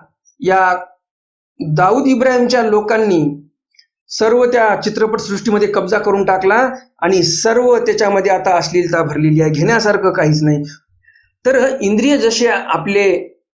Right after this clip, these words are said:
ठेवणार तुम्ही, तसं चालणार. तुम्ही इंद्रियाद्वारे कसा आहार घेता, डोळ्याने काय पाहताय, कानाने काय ऐकताय, तोंडाने काय बोलताय. तोंडाने जर चांगलं बोललं, देवाचं गुणगान केलं, तर तुम्ही ईश्वराकडे अग्रेसर होणार,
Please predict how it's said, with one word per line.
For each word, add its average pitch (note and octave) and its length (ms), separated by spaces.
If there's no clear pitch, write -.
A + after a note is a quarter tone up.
ठेवणार A3 300
तुम्ही, F#3+ 320
तसं A3 440
चालणार. D#3 580
तुम्ही F#3+ 260
इंद्रियाद्वारे F#3+ 800
कसा G#3 280
आहार F3 300
घेता, D3+ 400
डोळ्याने D#3 480
काय E3+ 160
पाहताय, E3 520
कानाने D3+ 500
काय F3 220
ऐकताय, D#3 480
तोंडाने A#3 440
काय G#3 260
बोलताय. D#3 540
तोंडाने E3+ 300
जर G3 100
चांगलं F3 400
बोललं, F#3+ 480
देवाचं F3+ 520
गुणगान D#3+ 360
केलं, G3+ 440
तर F#3 100
तुम्ही A3+ 260
ईश्वराकडे A3+ 440
अग्रेसर A#3+ 400
होणार, A3 260